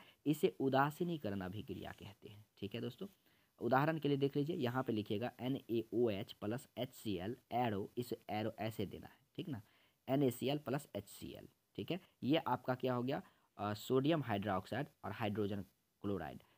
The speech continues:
जब सोडियम हाइड्रोक्साइड के साथ हाइड्रोजन क्लोराइड को मिलाते हैं ना, तो सोडियम क्लोराइड बनता है और यहाँ पे ये बच जाता है, ठीक है।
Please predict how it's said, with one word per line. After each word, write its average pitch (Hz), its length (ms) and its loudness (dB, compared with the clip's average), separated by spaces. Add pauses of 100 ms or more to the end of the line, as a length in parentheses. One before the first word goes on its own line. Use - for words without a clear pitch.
(100)
जब 120 140 4
सोडियम 135 380 2
हाइड्रोक्साइड 117 580 0
के 95 100 -6
साथ 95 200 -4 (320)
हाइड्रोजन 127 420 2
क्लोराइड 123 400 2
को 117 120 0
मिलाते 104 460 0
हैं 113 120 -4
ना, 107 120 -6
तो 120 100 -6
सोडियम 120 480 0
क्लोराइड 101 400 -2
बनता 95 300 -6
है 120 80 -4
और 123 120 -6
यहाँ 104 300 -4
पे 92 80 -4
ये 101 140 -2
बच 107 360 -4
जाता 71 300 -12
है, - 140 -16 (460)
ठीक 147 180 -2
है। 170 100 -4